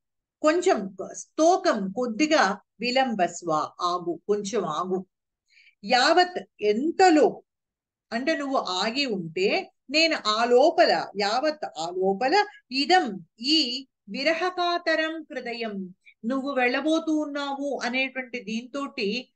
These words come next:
నా, నా హృదయం ఇప్పుడే, అంటే నువ్వు లేకపోతే విరహం కలగాలి, కానీ నువ్వు వెడుతున్నావు అన్నదానికే నీ విరహాన్ని feel అయిపోతూ," విరహం అంటే ఏంటంటే absence, ఆ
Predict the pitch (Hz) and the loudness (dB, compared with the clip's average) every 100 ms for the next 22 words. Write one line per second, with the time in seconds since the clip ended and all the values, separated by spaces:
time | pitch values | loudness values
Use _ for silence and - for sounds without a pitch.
0 | _ 214 240 226 233 233 226 240 294 294 | _ -2 0 0 0 -2 -2 -2 0 -2
1 | 240 220 294 320 302 - _ _ _ _ | -4 -6 -2 0 0 -2 _ _ _ _
2 | _ 208 226 302 240 240 202 202 247 311 | _ -6 -4 -2 -4 -4 -2 0 0 0
3 | 311 320 320 285 277 285 277 277 226 226 | 0 0 -2 0 -2 -4 -4 -2 -2 -2
4 | 185 175 269 - _ _ 226 247 320 302 | -2 -4 -6 -10 _ _ -2 -2 0 -4
5 | 262 - _ - 226 277 254 202 208 220 | -4 -10 _ -12 -8 -6 -2 0 0 0
6 | 320 330 330 311 320 302 277 269 269 269 | -4 -2 -4 -2 -2 -2 -4 -4 -4 -2
7 | 311 294 262 226 240 247 269 269 262 226 | -4 -4 -6 -2 -2 -2 -6 -6 -12 -10
8 | 226 240 240 214 226 202 220 247 254 247 | -6 -6 -4 -6 -4 -2 0 -2 -4 -6
9 | 247 247 254 190 196 196 262 233 - - | -8 -10 -6 -4 -4 -6 -8 -8 -10 -12
10 | _ _ - 214 214 | _ _ -4 -2 0